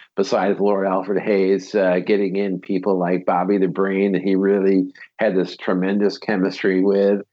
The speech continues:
and, and seeing, you know, Bobby insult him a few times and put him <laughs> in his place, uh, it, it kind of, uh, humanized him a bit,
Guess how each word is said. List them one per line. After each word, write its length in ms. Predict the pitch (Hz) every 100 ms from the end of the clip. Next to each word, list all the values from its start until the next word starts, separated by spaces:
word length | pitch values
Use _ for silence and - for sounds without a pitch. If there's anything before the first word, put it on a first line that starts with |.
| _ _ -
and, 280 | 92 90
and 200 | 87 98
seeing, 380 | - 120 104 101
you 100 | 92
know, 120 | 92
Bobby 420 | 87 101 101 101 104
insult 460 | 92 - 104 104
him 100 | 104
a 80 | 95
few 240 | - 101
times 400 | 92 110 95 95
and 140 | 90 92
put 140 | 110
him 120 | 101
<laughs> 0 |
in 60 | 104 -
his 180 | 127 -
place, 520 | - 107 104 107 - - - - -
uh, 140 | 101 107
it, 240 | 87 107
it 160 | - 123
kind 220 | - 139
of, 140 | 120 104
uh, 260 | 104 101 98
humanized 640 | 131 120 107 98 98 98
him 100 | 104
a 80 | 95
bit, 340 | 90 98 98